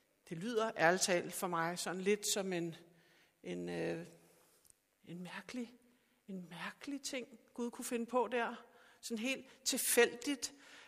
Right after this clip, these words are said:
at, øh, at lade folk blive helbredt. Men, øh, ja, man kan aldrig vide med Gud. Og i beretningen i Johannes evangeliet får vi heller ikke noget at vide om, hvor tit det skete,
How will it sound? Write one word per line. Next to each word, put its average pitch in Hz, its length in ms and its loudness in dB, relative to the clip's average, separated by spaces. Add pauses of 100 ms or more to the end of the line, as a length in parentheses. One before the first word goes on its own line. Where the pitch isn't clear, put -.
at, 196 300 4
øh, 185 760 4 (260)
at 180 160 -2
lade 180 120 0
folk - 400 2
blive 107 180 0
helbredt. 190 640 -2
Men, 190 220 -2
øh, 175 280 -4
ja, 214 120 0 (160)
man 202 220 -2
kan 233 100 4
aldrig 247 200 2
vide 247 140 -2
med 247 100 0
Gud. 226 220 0 (640)
Og 202 240 10 (100)
i 214 160 0
beretningen 247 680 0
i 202 280 0
Johannes 226 320 2
evangeliet 226 440 -2
får 233 100 0
vi 233 100 0
heller 277 180 -2
ikke 254 120 -6
noget 262 280 -4
at 196 100 -8
vide 240 240 -2
om, 226 60 -4
hvor 226 120 -6
tit - 540 2 (320)
det 262 80 4
skete, 190 420 0